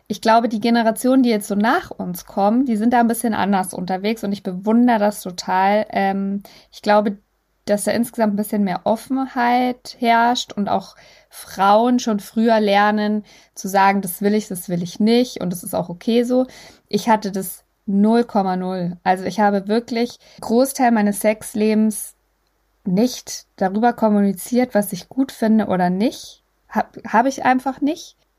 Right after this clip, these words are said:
Ich, weil ich Angst davor hatte. Ich hab mich irgendwie geschämt oder ich dachte, das ist vielleicht nicht normal. Ich wollte dem anderen nicht vor den Kopf stoßen. Und deswegen habe ich einfach Sex gehabt und da wirklich einfach gar nicht drüber gesprochen.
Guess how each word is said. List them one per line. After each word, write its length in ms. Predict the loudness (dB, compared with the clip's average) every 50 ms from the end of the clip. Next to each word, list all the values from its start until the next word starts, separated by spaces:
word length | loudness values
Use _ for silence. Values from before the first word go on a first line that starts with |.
| _
Ich, 140 | -6 -2 0
weil 100 | 2 2
ich 180 | 2 0 0 0
Angst 260 | 2 2 2 0 0 0
davor 300 | 0 2 2 0 2 2
hatte. 420 | 2 0 0 0 0 0 0 0
Ich 140 | -2 0 0 0
hab 160 | 0 0 -4 _ _ _ _ _ _ _ _
mich 460 | 0 0 0 0 -2 -8 -14 -14 -8 -2
irgendwie 300 | 0 2 2 2 0 -2
geschämt 460 | -4 -2 0 2 2 4 4 2 2
oder 100 | 0 -2
ich 80 | -2 0
dachte, 240 | -2 -2 -2 -4
das 100 | -8 -8
ist 140 | -10 -12 -12
vielleicht 280 | -8 -6 -6 -6 -6 -8
nicht 200 | -10 -10 -8 -6
normal. 880 | -6 -4 -2 0 0 2 2 2 4 2 2 2 2 2 0 0 -4 -8 -14 -20 -20 _ _ _
Ich 160 | -14 -6 0
wollte 260 | 0 2 2 2 0
dem 160 | -2 -2 -2 0
anderen 320 | 2 2 4 4 4 4
nicht 160 | 2 2 0
vor 160 | 0 0 0 0
den 100 | 0 -2
Kopf 260 | -4 -4 -4 -4 -6
stoßen. 840 | -10 -6 -4 -2 -2 -2 -2 -2 -4 -2 -2 0 0 0 0 -2 -4 -8 -14 _ _ _ _ _ _ _ _
Und 140 | -4 -2 0
deswegen 720 | 0 0 0 -2 0 2 2 4 4 2 2 0 -2 -6 _ _ _ -6
habe 140 | -4 -4 -2
ich 120 | -2 -2 -2
einfach 260 | -2 -2 -2 -4 -6
Sex 320 | -2 -2 -2 -2 -2 -4
gehabt 240 | -4 -2 -2 -2 -4
und 100 | -4 -2
da 160 | -2 -2 -2 -2 -6 _ _
wirklich 440 | -6 -4 -4 -2 -2 -4 -6 -2 -2 0
einfach 400 | 0 0 0 -2 -6 -8 -4 0
gar 180 | 2 2 2 2
nicht 140 | 0 -4
drüber 240 | -6 -4 -2 0 0
gesprochen. 600 | -2 -4 -2 0 0 0 0 -4 -6 -6 -6 -8